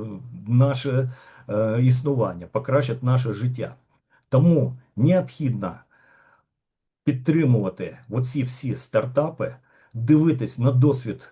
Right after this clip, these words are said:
інших країн, зокрема Німеччини, яка зараз радикально змінює своє ставлення до бізнес-ідей, до стартапів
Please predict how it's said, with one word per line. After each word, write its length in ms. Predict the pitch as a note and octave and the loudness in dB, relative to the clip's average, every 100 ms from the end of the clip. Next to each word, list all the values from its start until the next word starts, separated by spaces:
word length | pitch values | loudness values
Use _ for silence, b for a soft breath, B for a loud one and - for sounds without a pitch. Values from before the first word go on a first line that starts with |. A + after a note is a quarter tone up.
| _ | _
інших 420 | D3+ D3 B2+ B2 - | -2 0 -2 -6 -4
країн, 460 | A#2 B2+ F3 F3 - b b b - | 0 2 2 0 -6 b b b -6
зокрема 720 | A#2 B2+ C3+ C#3+ C3+ G2+ - - | -2 0 0 0 -2 -4 -8 0
Німеччини, 920 | A#2+ D3+ B2+ E3 F3 - A#2 F#2+ - b b | 4 6 6 4 2 -6 -8 -8 -10 b b
яка 400 | G2 A#2+ C3 C#3+ | -6 -4 2 2
зараз 460 | B2 A#2+ A2 - - | 2 -2 -4 -6 -8
радикально 720 | - B2+ B2 B2 D#3 D3+ A#2 | 0 2 0 -2 -4 -2 -4
змінює 520 | F#2+ A#2+ C#3 B2 G#2+ F#2+ | -4 0 0 0 -2 -6
своє 340 | - A2+ A#2+ | -6 -4 -4
ставлення 680 | - C3 A#2 G#2 G#2 G2 F#2 | -4 -4 -4 -4 -6 -6 -8
до 340 | E2+ A#2+ A2+ F#2 | -4 0 0 -2
бізнес-ідей, 840 | G#2 B2 G#2+ F#2+ - G2 C#3 A#2+ | -2 -2 -2 -8 -8 -2 0 0
до 120 | G#2+ | -4
стартапів 720 | - G#2 B2 B2 A#2 A2 - | -6 -6 -4 -2 -2 -2 -12